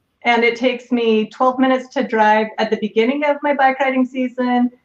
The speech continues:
It takes me about seventeen minutes to ride my bike, but by the end of the season, I've hit fourteen minutes, thirty seconds. So just a little bit longer than r-, driving. So it's well worth it.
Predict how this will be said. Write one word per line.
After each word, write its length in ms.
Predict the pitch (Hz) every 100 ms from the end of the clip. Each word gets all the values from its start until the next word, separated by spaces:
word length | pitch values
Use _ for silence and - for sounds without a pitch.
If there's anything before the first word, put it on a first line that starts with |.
| _ _ _
It 220 | - 220 220
takes 240 | 247 -
me 100 | 240
about 240 | 226 202
seventeen 400 | 202 226 214 254
minutes 300 | 233 226 220
to 100 | -
ride 140 | 240 220
my 80 | 220
bike, 300 | 208 208 -
but 100 | 214
by 140 | 208
the 60 | 214
end 120 | 214
of 80 | 208
the 80 | 208
season, 400 | - 202 196 190
I've 140 | 185
hit 240 | 208 - -
fourteen 580 | 202 - 220 208 202 -
minutes, 300 | 196 196 -
thirty 260 | 190 185 180
seconds. 460 | - - 220 226
So 160 | - 196 -
just 640 | - 208 208 208 - _ _ _
a 60 | 214
little 180 | 240 233
bit 120 | 285
longer 360 | 254 254 254 233
than 220 | 226 208
r-, 140 | - _ _ _ _
driving. 520 | 208 190 175 202 - _
So 120 | 247
it's 100 | 226
well 140 | 262 247
worth 220 | 226 220
it. 160 | -